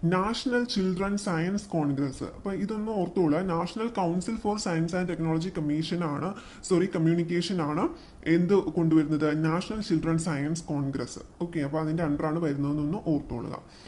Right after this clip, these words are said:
അപ്പൊ ഇത്രയും കാര്യങ്ങളാണ് നമുക്ക് പ്രധാനമായിട്ടും ഇതിൽ പഠിക്കാനുള്ളത്. അപ്പൊ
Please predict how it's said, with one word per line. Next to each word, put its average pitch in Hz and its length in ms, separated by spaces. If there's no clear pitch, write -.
അപ്പൊ - 120
ഇത്രയും 262 320
കാര്യങ്ങളാണ് 202 600
നമുക്ക് 185 280
പ്രധാനമായിട്ടും 160 720
ഇതിൽ 165 140
പഠിക്കാനുള്ളത്. 151 680
അപ്പൊ 180 180